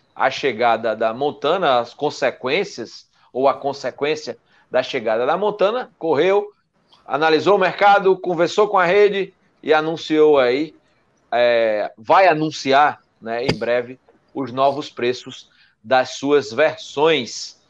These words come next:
para pedidos a partir de abril. Então, o site da Fiat Strada, o novo site,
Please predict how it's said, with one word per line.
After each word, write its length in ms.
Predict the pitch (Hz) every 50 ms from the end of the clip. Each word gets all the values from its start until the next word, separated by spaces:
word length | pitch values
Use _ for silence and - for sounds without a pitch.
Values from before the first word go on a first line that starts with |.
| _ _ _ _ _ _ _ _ _
para 220 | 127 127 135 139
pedidos 800 | - - 156 139 117 104 120 139 156 147 170 160 - - - -
a 140 | - 127 131
partir 720 | - - 127 117 - - _ - 143 151 151 147 - - _ _ _ _ _ _ -
de 140 | 113 113 139
abril. 480 | 143 135 120 113 113 117 113 110 113
Então, 260 | 117 - - 147 156 165
o 60 | 151
site 720 | - - - 196 196 208 233 233 233 - 262 262 339 - _ _ _ _ _ _ _
da 200 | - 117 143 147
Fiat 280 | 139 - - 151 147 147
Strada, 600 | - - - 120 127 123 120 113 107 110 101 - _ _ _ _ _
o 60 | 120
novo 360 | 123 143 180 196 175 147 151
site, 580 | 147 - - 151 147 143 139 139 - - -